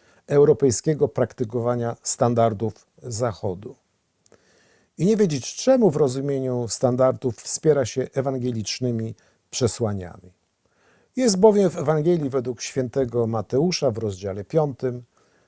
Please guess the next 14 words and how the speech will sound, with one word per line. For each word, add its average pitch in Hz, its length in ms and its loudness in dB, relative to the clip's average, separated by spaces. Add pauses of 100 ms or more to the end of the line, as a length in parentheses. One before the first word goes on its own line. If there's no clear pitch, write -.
(180)
trzydziesty 127 640 -4
siódmy 117 400 -2
wers, 101 640 0 (880)
który 135 360 -6
brzmi: 92 460 -8 (1400)
"Niechaj 156 300 2
więc 190 540 2
mowa 139 300 2
wasza 131 360 2
będzie 104 340 -2
tak, - 500 0 (220)
tak, 147 440 2 (520)
nie, 120 360 -2
nie, 113 380 0